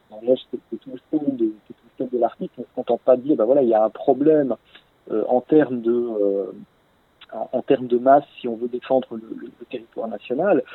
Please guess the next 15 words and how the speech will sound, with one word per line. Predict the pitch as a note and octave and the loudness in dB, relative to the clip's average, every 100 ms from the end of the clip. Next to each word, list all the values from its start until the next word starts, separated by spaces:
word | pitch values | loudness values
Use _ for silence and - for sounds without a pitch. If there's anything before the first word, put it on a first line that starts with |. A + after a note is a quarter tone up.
| - - - | -20 -20 -2
euh, | B2+ A#2 A#2 A#2 A2+ A2+ - A1 A#1+ | 2 6 6 6 4 0 0 -2 -2
il | C#3+ C3 | -4 4
va | D#3+ | 6
un | D3 | 6
petit | - C#3+ | 4 -4
peu | C#3+ | -2
au-delà | B2 B2 E3 F#3+ A3 | -2 2 4 4 4
en | C3+ C3 | 4 2
examinant | A#2+ A#2 A#2 A#2+ D#3+ G3 | 2 0 0 0 -2 -2
finalement | - A#2 A2 F3 | -6 -10 -2 -2
un | - | -2
certain | C3+ B2+ | -4 -4
nombre | C3+ D3+ D3 G#2+ | -2 -2 -4 -6
d'options, | C3 - - D#3 D3+ - _ _ | -6 -6 -8 -6 -8 -16 _ _
euh, | - | -14